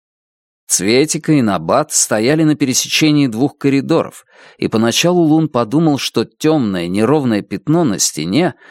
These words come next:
было чьей-то тенью. Но когда они подошли ближе, то Лун увидел, что оно больше похоже на кляксу, размазанную по древесине. Пятно тянулось от гладкого пола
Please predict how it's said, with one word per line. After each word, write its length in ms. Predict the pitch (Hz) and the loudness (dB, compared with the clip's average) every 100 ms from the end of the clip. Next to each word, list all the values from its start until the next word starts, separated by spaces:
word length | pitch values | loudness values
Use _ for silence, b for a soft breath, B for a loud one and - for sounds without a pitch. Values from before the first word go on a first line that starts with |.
| B - | B -6
было 340 | 82 165 175 | 0 2 2
чьей-то 540 | - - 123 131 135 | 0 0 0 0 -2
тенью. 560 | 131 - 110 80 - - _ _ _ _ _ _ - | -2 -2 -4 -4 -14 -18 _ _ _ _ _ _ -10
Но 640 | 92 95 110 117 117 113 | -4 0 2 2 2 0
когда 440 | - 104 101 113 | -2 -2 0 0
они 160 | 113 110 | 2 0
подошли 440 | 107 107 104 110 | 0 0 0 -2
ближе, 560 | 98 92 90 92 117 156 b b b - | -2 -2 -2 -2 0 -2 b b b -10
то 120 | 73 | -8
Лун 360 | 73 95 160 175 | -4 0 2 2
увидел, 400 | 151 143 160 151 | 2 2 0 -2
что 200 | - 127 | -2 0
оно 180 | 123 | 0
больше 400 | 156 123 151 - | 0 0 0 -2
похоже 560 | 135 123 117 - 139 147 | -4 -4 -4 -2 0 2
на 160 | 147 151 | 2 0
кляксу, 800 | - 123 117 92 80 - 65 | -2 -2 0 0 -2 -4 -4
размазанную 760 | 69 85 90 104 139 127 127 123 | -4 -4 -2 0 0 2 0 0
по 120 | - | -2
древесине. 880 | 107 113 113 123 - - 71 - - _ _ _ _ _ _ - | -2 0 0 -2 -2 -4 -10 -14 -20 _ _ _ _ _ _ -8
Пятно 360 | 90 120 135 | -2 0 0
тянулось 540 | 135 131 127 139 127 151 | 2 0 2 2 2 0
от 160 | 101 | 0
гладкого 540 | 107 127 131 - 120 117 | 0 0 0 -2 -2 -2
пола 520 | - 151 117 - | 0 0 0 -4